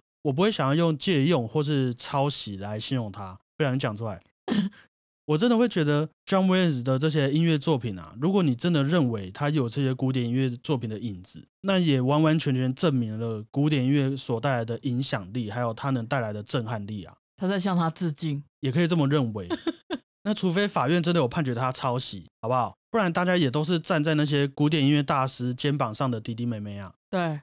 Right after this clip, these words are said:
Speaker 1: 以一个喜欢古典音乐的人来说，我不会觉得这一种的借用是一件我们应该要觉得很负面的事情啊。
Speaker 2: 嗯哼。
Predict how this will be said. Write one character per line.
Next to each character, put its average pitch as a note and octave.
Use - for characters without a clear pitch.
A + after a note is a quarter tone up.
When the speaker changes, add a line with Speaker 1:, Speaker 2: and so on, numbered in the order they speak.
Speaker 1:
以 C#3
一 G3
个 F#3
喜 -
欢 D3+
古 C#3+
典 C#3+
音 B2+
乐 D3
的 C3
人 A2+
来 G2+
说， -
我 G#2
不 C3
会 F#3+
觉 C3+
得 B2+
这 D3+
一 D3+
种 B2+
的 G#2
借 B2+
用 C#3+
是 D3+
一 C3
件 B2+
我 D3
们 C3+
应 D#3
该 E3+
要 E3+
觉 C#3+
得 B2
很 A#2+
负 C#3+
面 B2+
的 A2+
事 A#2
情 -
啊。 -
Speaker 2:
嗯 G3
哼。 A3+